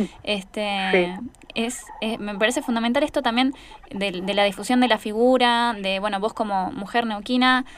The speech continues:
Speaker 1: yudoka, mamá, o sea, en todos tus roles, este, y, y dar a conocer tu figura, mm, justamente, ¿no? De, de las nuevas generaciones que,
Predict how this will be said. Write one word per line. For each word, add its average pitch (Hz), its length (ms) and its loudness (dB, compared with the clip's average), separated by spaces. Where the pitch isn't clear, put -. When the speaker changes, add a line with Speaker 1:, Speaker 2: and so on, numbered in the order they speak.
Speaker 1:
yudoka, 269 800 2
mamá, 233 560 0
o - 20 -6
sea, 226 160 -4
en 208 140 -8
todos 240 180 -2
tus 220 160 -8
roles, 254 680 -2
este, 190 640 -10
y, 190 440 -6
y 190 220 -8
dar 208 140 4
a 254 80 4
conocer 226 360 -4
tu 254 100 -6
figura, 262 420 2
mm, 202 200 -12
justamente, 247 560 -2
¿no? 220 160 -4
De, 214 220 -2
de 190 200 -8
las 196 160 -10
nuevas 254 180 0
generaciones 220 400 -2
que, 185 160 -10